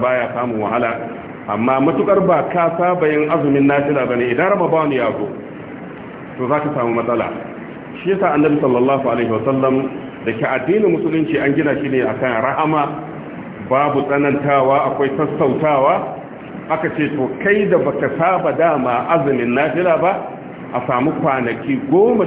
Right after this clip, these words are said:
sha biyar ba ka yin azumi kafin Ramadan ya tsaya. Wanda ya saba yin azumi na nafila kuwa babu laifi, ji Annabi sallallahu alaihi wasallam, saboda koda ya, yana cikin azumin ne Ramadan ya tsaya, ba wani abu bane gare shi, ya riga ya saba.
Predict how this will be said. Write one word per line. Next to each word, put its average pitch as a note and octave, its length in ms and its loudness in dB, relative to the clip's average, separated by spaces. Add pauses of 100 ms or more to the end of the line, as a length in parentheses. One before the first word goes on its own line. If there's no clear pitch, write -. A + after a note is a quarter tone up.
sha D#3 240 0
biyar - 480 -2
ba D3+ 180 2
ka D3+ 80 -2
yin B2 160 2
azumi F#2 300 -4 (200)
kafin C3 300 -2
Ramadan B2 400 0
ya G#2 120 -2
tsaya. G2 280 -4 (960)
Wanda G#3+ 240 4
ya G#3 100 4
saba G3+ 220 2
yin F#3 100 2
azumi E3+ 300 2
na D#3 80 4
nafila D#3 420 2
kuwa A2+ 380 0 (180)
babu A3 240 0
laifi, D3+ 300 0 (680)
ji F#3 80 -2
Annabi D3 320 2
sallallahu A#2+ 460 0
alaihi G#2 240 -2
wasallam, G#2 340 -4
saboda E3+ 260 2 (120)
koda G3 400 4 (420)
ya, C3 320 0
yana D#3 460 0
cikin C#3+ 160 -2
azumin C#3 340 2
ne C3 160 2
Ramadan A#2+ 460 2
ya C#3+ 100 2
tsaya, D#3+ 480 -2
ba A#2 120 2
wani C#3 120 2
abu C#3+ 200 0
bane B2 180 0
gare G#2+ 240 0
shi, A2+ 100 -4
ya C3+ 120 2
riga A2+ 200 0
ya G2 220 -2
saba. F#2 240 -2